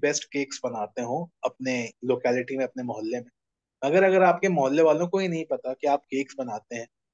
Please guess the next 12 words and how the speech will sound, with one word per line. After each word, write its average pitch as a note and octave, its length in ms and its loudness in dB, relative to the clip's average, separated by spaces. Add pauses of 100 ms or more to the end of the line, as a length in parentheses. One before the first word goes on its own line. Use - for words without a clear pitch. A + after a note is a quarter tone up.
तो D#3+ 60 0
खरीदेगा A#2+ 460 -2
कौन? - 160 -20 (960)
उसके - 260 0
लिए G#3+ 100 8
आपको F#3 260 4
marketing D#3 440 0
करनी B2 120 -4
पड़ेगी, - 320 -20 (380)
उसके - 180 -4
लिए D3 120 6
आपको C#3 480 2